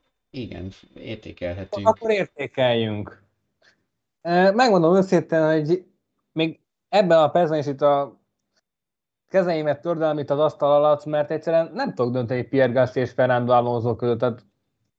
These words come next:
Speaker 2: számomra annyira egyértelműen jó, jó teljesítményt nyújtottak mind a ketten. Gasly konstansan tartotta a negyedik helyet az időmérő edzéstől fogva,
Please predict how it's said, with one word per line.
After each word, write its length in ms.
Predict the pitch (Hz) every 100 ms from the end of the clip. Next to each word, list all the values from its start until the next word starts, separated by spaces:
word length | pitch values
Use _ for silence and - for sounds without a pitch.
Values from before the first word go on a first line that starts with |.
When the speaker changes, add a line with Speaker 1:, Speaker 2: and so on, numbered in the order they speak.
| _ _ _
Speaker 2:
számomra 520 | 190 233 202 170 147
annyira 260 | 196 262 196
egyértelműen 480 | 165 156 156 151
jó, 140 | 156 170 -
jó 200 | 185 196
teljesítményt 520 | 160 143 135 147 147
nyújtottak 400 | 160 151 - 127
mind 180 | 160 151
a 120 | 123
ketten. 720 | 143 143 - 139 131 127 131
Gasly 320 | 151 175 -
konstansan 760 | 139 170 185 - 147 135 143 113
tartotta 460 | 156 147 143 -
a 40 | 131
negyedik 400 | 147 143 135 127
helyet 280 | 143 135 127
az 120 | 120
időmérő 520 | 170 151 139 127 131
edzéstől 500 | 131 127 123 123 117
fogva, 720 | - 135 139 139 147 151 -